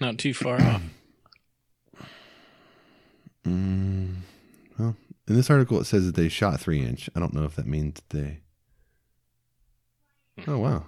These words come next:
Speaker 2: I'm seeing video right now of, <laughs> this is weird.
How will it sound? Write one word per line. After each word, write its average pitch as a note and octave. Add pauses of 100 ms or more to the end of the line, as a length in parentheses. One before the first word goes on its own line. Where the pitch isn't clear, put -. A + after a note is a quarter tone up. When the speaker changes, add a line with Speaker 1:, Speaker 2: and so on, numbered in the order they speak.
(480)
Speaker 2:
I'm A2+
seeing G#2
video G#2
right F#2
now F#2
of, E2 (120)
<laughs> - (540)
this C3
is A#3+
weird. F2+